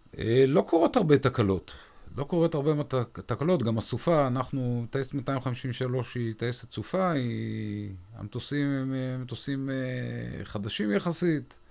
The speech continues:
מטוס מאוד אמין, עם, אה, מעט מאוד תקלות,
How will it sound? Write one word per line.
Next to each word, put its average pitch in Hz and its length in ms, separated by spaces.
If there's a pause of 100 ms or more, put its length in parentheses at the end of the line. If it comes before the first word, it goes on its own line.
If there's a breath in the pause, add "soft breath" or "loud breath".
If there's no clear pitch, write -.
(600 soft breath)
מטוס 127 280
מאוד 170 260
אמין, 170 440 (840 soft breath)
עם, 123 280
אה, 120 440
מעט 143 420
מאוד 143 240
תקלות, 151 720